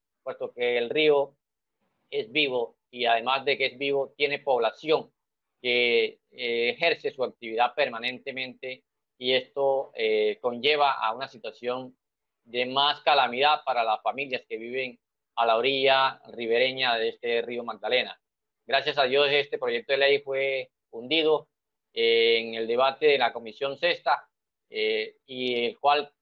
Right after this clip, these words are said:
estamos preparados para seguir avanzando con las alianzas que nos permitan, eh, la gente que crea en este país, que de verdad considere que este país es rico y que lo que falta es un empujoncito para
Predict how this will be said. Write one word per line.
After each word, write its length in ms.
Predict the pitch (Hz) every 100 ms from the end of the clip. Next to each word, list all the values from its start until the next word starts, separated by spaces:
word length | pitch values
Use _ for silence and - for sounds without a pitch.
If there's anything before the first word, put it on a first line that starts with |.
| _
estamos 360 | - - 135 143
preparados 520 | - 123 127 156 156
para 200 | 147 120 113
seguir 380 | 120 127 147
avanzando 680 | 147 135 117 - 147 143 127
con 120 | 123
las 140 | 113 -
alianzas 540 | 113 123 127 143 139 _ _ _ -
que 80 |
nos 160 | 120 120
permitan, 640 | - 123 151 156 147 143 143 _ _ _ -
eh, 580 | 117 113 110 107 101 - _ _ _ -
la 160 | 131
gente 360 | 143 165 151 147
que 220 | 123 -
crea 320 | - 170 156
en 80 | 143
este 240 | 139 160 -
país, 420 | 123 135 143 -
que 80 | 127
de 300 | 120 120 117
verdad 380 | 117 127 147 143 _ _ _ _
considere 640 | - 139 127 135 156 165 143
que 120 | 120
este 200 | 117 151
país 300 | 127 139 135
es 240 | 143 139 -
rico 440 | 170 156 151 135 _ _ _
y 80 | 113
que 260 | 135 127 120
lo 160 | 123
que 80 | 120
falta 320 | 151 156 160
es 140 | 147 156
un 120 | 156
empujoncito 760 | 143 - 127 123 160 160 160
para 220 | - 120